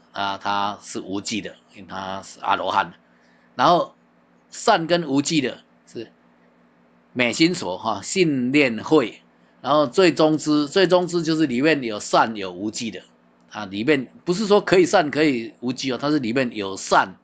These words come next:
有无记的。如果是道心啊，道智它是属于善的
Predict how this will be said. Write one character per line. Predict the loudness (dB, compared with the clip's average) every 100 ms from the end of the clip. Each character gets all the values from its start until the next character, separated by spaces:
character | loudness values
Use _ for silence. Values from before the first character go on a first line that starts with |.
| _ _ -10
有 | -8
无 | -6 -6 -4
记 | -4 -6
的。 | -8 _ _ _ _ _ -18 -6
如 | 0
果 | 0
是 | 0
道 | 4 4
心 | 4 -2 -6 -10 _ _ _ _ _ _ -20
啊， | 0
道 | 2 2
智 | 0 -6
它 | -4 -8
是 | -6 -10
属 | -12
于 | -8
善 | -2 -2 -2
的 | -12